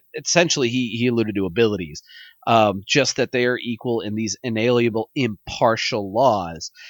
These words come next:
And he's making a sell for impartial laws to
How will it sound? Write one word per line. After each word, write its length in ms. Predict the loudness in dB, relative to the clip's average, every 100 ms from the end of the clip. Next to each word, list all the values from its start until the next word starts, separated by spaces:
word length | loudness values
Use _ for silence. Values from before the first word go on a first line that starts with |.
| -8
And 100 | -2
he's 160 | 0 2
making 380 | 2 2 0 -2
a 60 |
sell 560 | -4 -2 0 2 0 -4 -6
for 160 | -4
impartial 560 | -2 -2 0 0 0 -2
laws 440 | 0 0 -2 -6 -14 -20 -20 _ -6
to 540 | -2 2 4 4 2